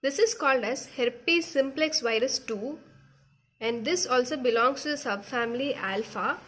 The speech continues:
and this is also cytolytic. It causes lysis of cells, and the site of latent infection is neurons. Same of H H V one.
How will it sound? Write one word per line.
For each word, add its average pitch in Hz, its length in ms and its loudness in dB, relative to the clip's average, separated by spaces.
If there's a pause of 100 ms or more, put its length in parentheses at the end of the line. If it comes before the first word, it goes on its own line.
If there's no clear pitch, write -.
(640)
and 254 200 -2
this 330 180 0
is 370 60 0
also 247 220 2
cytolytic. 233 880 2 (500)
It 233 120 -18
causes 233 400 -4
lysis 247 420 -2
of 254 120 -2
cells, 226 480 -4 (920)
and 330 260 2 (600)
the 226 80 -2
site 311 320 4
of 392 140 -2
latent 285 380 2
infection 247 500 -2
is 311 200 -4
neurons. 202 720 -2 (1700)
Same 285 380 4
of 370 360 0
H 226 200 -2
H - 180 -2
V 247 140 -2
one. 180 220 -6